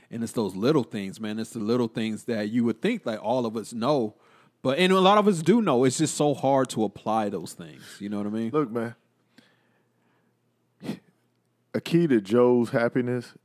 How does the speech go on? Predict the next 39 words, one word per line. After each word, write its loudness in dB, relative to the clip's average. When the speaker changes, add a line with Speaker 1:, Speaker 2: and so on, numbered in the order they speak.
Speaker 2:
is 0
I've 2
learned -2
that -2
I 0
don't -4
need 0
an -2
approval -2
Speaker 1:
Oh, -10
yep. -8
Speaker 2:
for -2
my 0
gratefulness. -4
Speaker 1:
Yep. 0
Speaker 2:
I 6
don't 4
need 0
approval 2
to 6
be 4
great. 4
Speaker 1:
Mm-hmm. -14
Speaker 2:
Like, 0
some 0
of 2
y'all 4
value 2
everybody's 6
opinion 4
and, 2
like, 4
uh, 4
why 6
you 6
should 0
be 2
great. 4
I, 2